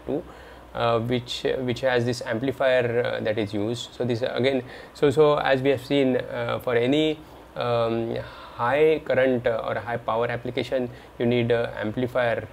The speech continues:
uh, to be there to interface with the microcontroller.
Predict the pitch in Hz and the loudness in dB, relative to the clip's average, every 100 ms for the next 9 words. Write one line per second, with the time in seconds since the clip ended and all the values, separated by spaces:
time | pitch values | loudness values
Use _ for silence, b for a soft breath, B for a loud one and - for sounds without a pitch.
0 | - 104 101 101 101 113 - 104 107 107 | -8 -8 -6 -6 -6 -8 -6 -4 -2 -2
1 | 107 110 107 - - - - 110 107 107 | 0 0 -4 -8 -12 -10 -4 -4 -4 0
2 | 117 107 110 107 117 131 98 110 104 101 | 0 0 -4 -4 -4 -2 -4 -6 -8 -8
3 | 98 | -8